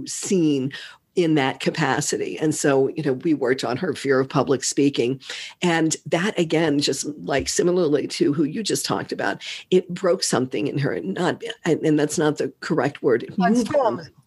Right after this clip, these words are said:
Speaker 2: I think it's transformed, no? Something
Speaker 1: Yes,
Speaker 2: changed.
Speaker 1: yes, yes. And so she didn't feel like she had to be this, you know, this mask caricature of the, you know, poly perfect. And so,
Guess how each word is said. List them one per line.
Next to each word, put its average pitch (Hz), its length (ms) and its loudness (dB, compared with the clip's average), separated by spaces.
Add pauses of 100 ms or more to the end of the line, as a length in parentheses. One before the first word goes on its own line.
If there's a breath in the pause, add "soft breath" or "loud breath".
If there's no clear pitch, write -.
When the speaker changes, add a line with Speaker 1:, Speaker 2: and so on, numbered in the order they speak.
(120)
Speaker 2:
I 170 60 -4
think 220 260 0
it's 214 200 -2
transformed, 202 540 2
no? 202 280 2
Something 180 420 -6
Speaker 1:
Yes, 143 340 0
Speaker 2:
changed. - 120 -20
Speaker 1:
yes, - 320 -2 (320 loud breath)
yes. 359 320 0 (180 loud breath)
And 208 160 4
so 214 300 2 (240 loud breath)
she 247 380 2 (200)
didn't 208 320 2
feel 226 300 0
like 165 180 4
she - 140 0
had 165 280 2
to 165 60 4
be 170 220 0
this, 147 340 0
you 175 60 4
know, 135 180 2
this 143 240 -2
mask 151 600 0
caricature 135 800 2
of 131 320 2
the, 113 180 -8
you 160 120 2
know, 117 120 0
poly 131 340 0
perfect. 180 560 0 (320 loud breath)
And 160 340 4
so, 156 460 2